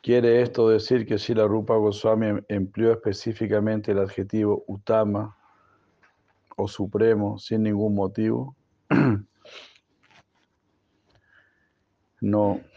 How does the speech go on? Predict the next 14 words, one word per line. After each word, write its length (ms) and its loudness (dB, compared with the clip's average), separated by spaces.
igual 680 2
que 140 -4
cuando 340 0
la 120 0
gente 540 -2
que 100 0
desea 380 0
beber 320 4
agua 320 2
pregunta, 800 -2
"¿Es 200 -4
pura 380 0
esta 340 -2
agua?". 360 -2